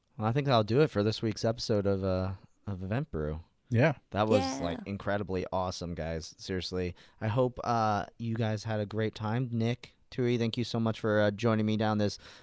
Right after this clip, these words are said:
Speaker 1: wonderful golden road of pricing transparency. Um, fantastic topic. Um,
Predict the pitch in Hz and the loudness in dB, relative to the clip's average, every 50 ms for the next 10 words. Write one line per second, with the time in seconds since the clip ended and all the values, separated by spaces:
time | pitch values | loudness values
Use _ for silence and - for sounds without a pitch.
0 | - _ - 131 127 123 120 - 127 123 120 113 117 110 117 113 113 110 117 113 | -18 _ 0 2 2 2 2 2 4 4 4 4 2 2 2 2 4 4 4 4
1 | 113 113 113 113 113 117 113 117 104 - - - 127 110 107 - 113 - 117 107 | 4 6 6 6 6 6 4 4 2 2 0 0 0 0 0 0 -2 -2 0 -2
2 | 107 - - 113 113 113 113 - - 139 147 165 180 - _ - - - - - | -2 -2 -2 -2 -2 -2 -2 -2 -2 -2 -2 -2 -4 -8 _ -20 -20 -20 -20 -20
3 | - _ _ - 113 110 107 107 107 101 101 98 98 98 98 82 64 - _ - | -20 _ _ -6 -4 -2 0 2 2 2 2 2 2 0 -2 -4 -8 -12 _ -8
4 | - 113 104 - 113 104 101 - 101 95 - - 104 101 - - 143 160 185 - | -6 -6 -4 -2 -2 -4 -4 -4 -6 -8 -6 -6 -6 -6 -4 -4 -4 -6 -6 -8
5 | - _ _ - - - _ - 113 120 113 110 110 110 | -16 _ _ -20 -20 -20 _ -2 2 6 6 6 6 4